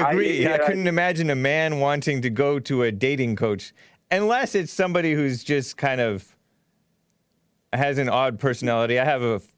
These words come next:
Speaker 1: one of my former
Speaker 2: Yeah.
Speaker 1: de facto producers has worked with dating, a dating coach. I don't know.
Speaker 2: But
Speaker 1: I
Speaker 2: the
Speaker 1: think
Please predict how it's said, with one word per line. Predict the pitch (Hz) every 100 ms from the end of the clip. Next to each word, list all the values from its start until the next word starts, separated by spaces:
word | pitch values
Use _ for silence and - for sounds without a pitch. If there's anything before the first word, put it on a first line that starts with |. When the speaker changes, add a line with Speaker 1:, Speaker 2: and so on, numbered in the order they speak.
| _ -
Speaker 1:
one | 135 151 196
of | 185 156
my | 156 139
former | 127 - 156 110 107
Speaker 2:
Yeah. | 110
Speaker 1:
de | 123
facto | 151 143 - 127
producers | 123 117 127 117 110 101 95 - _ _ _ _ _ _ _ _ _ _ _ -
has | 120 117 110 104 104 101 - _ -
worked | 120 123 131 123 117
with | 110 104 - _ _ _ 110
dating, | 127 123 113 110 113
a |
dating | 107 113 110 104
coach. | - 104 - - - _ _ _ _ _ _ _ -
I | 107
don't | 95
know. | 85 90
Speaker 2:
But | 165 - -
Speaker 1:
I | 120
Speaker 2:
the | 120
Speaker 1:
think | 156 185